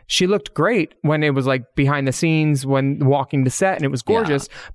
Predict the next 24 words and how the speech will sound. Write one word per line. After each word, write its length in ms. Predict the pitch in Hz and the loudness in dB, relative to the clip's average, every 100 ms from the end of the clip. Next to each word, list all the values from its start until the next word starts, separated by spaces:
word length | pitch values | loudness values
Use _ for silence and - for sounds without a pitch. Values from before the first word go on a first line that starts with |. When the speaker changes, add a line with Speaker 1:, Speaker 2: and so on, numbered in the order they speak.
| - | 0
Speaker 1:
But 200 | 156 - | 0 2
a 80 | |
nude 300 | 165 190 214 | 2 2 2
lip 260 | 180 240 - - | 2 2 0 -4
on 180 | 170 | -2
black 220 | 151 175 165 | 0 0 0
and 140 | 156 | 0
white 420 | 214 220 156 - | 2 0 -2 -4
disappears, 720 | 143 151 - - 247 175 139 | -4 -2 0 2 4 2 0
and 100 | 151 | 0
you're 100 | 151 | 2
gonna 120 | 151 147 | 2 0
look 120 | 135 | 0
like 120 | 123 | 0
Glenn 200 | 131 123 | 0 0
Close. 520 | 180 262 156 - - - - - - | 2 0 0 -6 -12 -16 -20 -16 -8
Speaker 2:
<laughs> 60 | - - - - - - - - - | -6 -6 -10 -14 -16 -16 -18 -20 -12
Glenn 260 | - 110 104 | -4 -4 -4
Close 360 | - - - | -8 -10 -8
is 120 | - - | -8 -8
a 60 | |
beautiful 640 | - - - - - - | -6 -4 -2 -4 -4 -4
woman. 440 | 67 58 64 65 | -4 -4 -6 -6
Speaker 1:
Uh, 100 | 82 | -6